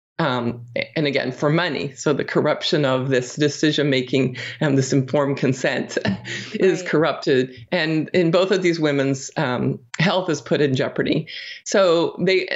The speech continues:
Speaker 1: both of these women have to take high-dose fertility drugs for different procedures. In the case of the egg donor, you know, she's being put on high-dose fertility drugs to produce lots and lots of eggs that they will then surgically remove from her. In the case of the surrogate,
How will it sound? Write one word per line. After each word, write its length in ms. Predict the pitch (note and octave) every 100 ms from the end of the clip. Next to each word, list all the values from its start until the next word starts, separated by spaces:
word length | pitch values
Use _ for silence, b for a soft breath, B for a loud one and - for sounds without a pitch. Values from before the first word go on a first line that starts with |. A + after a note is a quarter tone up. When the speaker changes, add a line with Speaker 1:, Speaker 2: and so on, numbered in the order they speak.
| -
Speaker 1:
both 280 | F#3+ G#3+ B3
of 100 | A#3
these 180 | G#3
women 240 | F#3+ F#3+ F3
have 140 | -
to 100 | -
take 240 | D#3+ D#3+ -
high-dose 480 | - E3+ D#3+ D#3+
fertility 500 | - D#3+ - C#3+ D#3
drugs 640 | D3 C#3+ C3+ C3+ C3 - - -
for 440 | E3 D#3 C#3+ - D#3
different 320 | E3+ D3+ D3
procedures. 440 | E3+ D#3+ B2+ B2+
In 80 | D3+
the 80 | D3
case 280 | G3 F3 F3
of 120 | D#3+
the 120 | D3
egg 200 | D3+ G3+
donor, 420 | A#3+ C4 D4 D#4 B B B B
you 60 | F#3+
know, 160 | E3+
she's 320 | E3 - G3+ G3
being 240 | F#3+ F3
put 160 | F3+ F3
on 160 | D3
high-dose 420 | E3+ E3 E3 D#3
fertility 440 | - D#3+ E3 D3+ D3+
drugs 260 | D3 C#3
to 100 | -
produce 460 | C#3+ - E3+ D#3 C#3+
lots 240 | C#3 C3
and 100 | C3+
lots 220 | C#3 C3 C3+
of 100 | B2+
eggs 360 | C3 B2+ - B B
that 100 | -
they 120 | D3 D3+
will 140 | C#3
then 220 | C3 C3+
surgically 500 | C3 D3+ C#3 C#3 C#3
remove 360 | B2+ C3 C3 C3
from 160 | A#2+
her. 240 | B2+ - - B B
In 100 | E3+
the 60 | E3
case 260 | F#3 E3
of 80 | F3
the 100 | D3+
surrogate, 600 | D#3+ G3+ G3+ G3 F#3 -